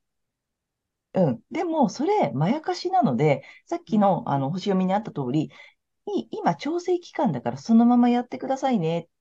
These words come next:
Speaker 1: て言ってる通りなので、こう思わされてるだけで、実はこうなんじゃないかっていうね、
Speaker 2: うん。
Speaker 1: 話なのよ。で、特に今、水亀座さんがなんとなく、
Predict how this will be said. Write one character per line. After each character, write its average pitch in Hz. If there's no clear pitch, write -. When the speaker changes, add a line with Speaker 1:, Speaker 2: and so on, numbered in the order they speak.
Speaker 1:
て -
言 147
っ -
て 220
る 208
通 294
り 139
な 127
の 113
で、 151
こ 415
う -
思 392
わ 440
さ 440
れ 311
て 165
る 127
だ 139
け 147
で、 127
実 190
は 349
こ 359
う 311
な 180
ん 131
じ 127
ゃ -
な 131
い 123
か 120
っ -
て -
い 123
う 117
ね、 139
Speaker 2:
う 185
ん。 160
Speaker 1:
話 156
な 123
の 107
よ。 -
で、 294
特 302
に 285
今、 233
水 165
亀 175
座 180
さ 180
ん 175
が 185
な 220
ん 220
と 254
な 277
く、 233